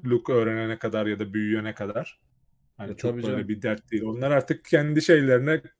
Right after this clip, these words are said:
Speaker 1: işte kılıf bulmaya çalışıyorlar. Kendi
Speaker 2: Aynen.
Speaker 1: entrikalarına.
Speaker 2: Götten atmaca.
Speaker 1: Yani işte bu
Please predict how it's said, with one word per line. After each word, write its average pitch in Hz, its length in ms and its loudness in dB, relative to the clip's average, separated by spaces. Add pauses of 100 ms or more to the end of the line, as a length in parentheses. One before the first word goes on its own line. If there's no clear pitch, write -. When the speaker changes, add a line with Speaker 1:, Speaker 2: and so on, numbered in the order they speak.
(440)
Speaker 1:
işte 135 320 -6
kılıf 147 260 -6
bulmaya 117 220 -4
çalışıyorlar. 107 720 -14
Kendi 110 400 -6 (360)
Speaker 2:
Aynen. 120 220 -6
Speaker 1:
entrikalarına. 110 680 -6 (560)
Speaker 2:
Götten 123 400 -8
atmaca. 117 560 -8 (1000)
Speaker 1:
Yani 208 280 8
işte 175 280 4
bu 202 380 2